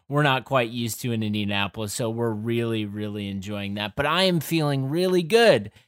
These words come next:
because anytime our sports teams do good, it obviously impacts our, our, uh, mental health and, uh, positivity. And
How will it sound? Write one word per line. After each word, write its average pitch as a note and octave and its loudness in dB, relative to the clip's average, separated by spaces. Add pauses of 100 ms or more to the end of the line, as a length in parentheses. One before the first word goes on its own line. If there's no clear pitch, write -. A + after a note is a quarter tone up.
(300)
because C#3 2
anytime C3+ 2
our A#2 2
sports A#2 -6
teams A2 -4
do A2+ -6
good, G#2+ -4
it G2+ -6
obviously G2+ -6
impacts G#2 -2 (420)
our, B2 2
our, A#2 0
uh, A2 -2
mental C3+ 2
health A#2+ 2
and, G#2 -2
uh, G#2 -6
positivity. C3 0
And D#3 -2